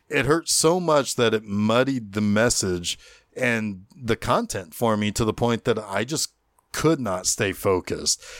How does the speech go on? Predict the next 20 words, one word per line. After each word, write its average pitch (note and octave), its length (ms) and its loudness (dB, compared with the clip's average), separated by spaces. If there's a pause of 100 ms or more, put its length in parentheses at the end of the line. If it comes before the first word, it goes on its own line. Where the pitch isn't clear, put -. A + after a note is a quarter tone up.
(120)
It C3+ 60 2
was A#2 120 2
almost D#3+ 360 2
like F3 200 2
I B2 120 4
was G#2 180 0
waiting A2+ 400 2
for A#2 160 -2
the G#2 100 0
next G2 300 -2
time G2+ 260 0
I F#2 100 0
needed F#2 340 -2
to G2 60 -4
cover F#2+ 300 -2
my F#2 260 0
eyes E2+ 300 0
or F2 80 0
look E2 300 -6
away. G#2 500 0